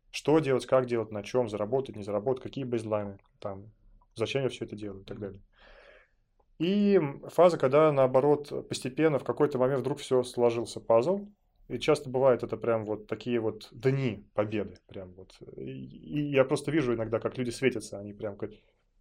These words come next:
"У меня там вот прям получилось". Типа, я чувствую, что вот всё, уже всё срослось. Вот. И потом момент пере-, уже осмысления,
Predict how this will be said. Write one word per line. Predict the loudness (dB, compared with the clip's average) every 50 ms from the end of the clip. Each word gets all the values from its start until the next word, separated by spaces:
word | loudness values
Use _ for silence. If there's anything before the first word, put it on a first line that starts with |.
| -10
"У | -2 0
меня | 2 6 6 4
там | 6 6 2 2 2 -2 -8 -10 -4
вот | -4 -4 -4 0
прям | 2 2 2 2 4
получилось". | 2 0 0 0 -2 -2 -4 -6 -6 -12 -16 _ _ _ _ _ _ _
Типа, | _ -10 -6 -2
я | 0 0
чувствую, | 0 -2 -4 -6 -6 -10
что | -10 -6 -6 -6
вот | -6 -6 -10
всё, | -10 -4 -2 -2 -2 -2
уже | -4 -8 -14 -12
всё | -8 -6 -6
срослось. | -6 -6 -6 -8 -8 -10 -10 -10 -12 -16 _ _ _ -20 _ _ _ _ _ _ _ _ _ _ -6
Вот. | -2 0 4 4 4 4 2 0 -8
И | -8 -4 -2 0 2 2 2 2
потом | 2 2 4 6 6 6 6
момент | 6 4 4 2 0 2
пере-, | 4 4 4 4
уже | 4 0 -4 -2 -2 2 4 4
осмысления, | 4 4 0 -6 -2 0 0 0 0 -4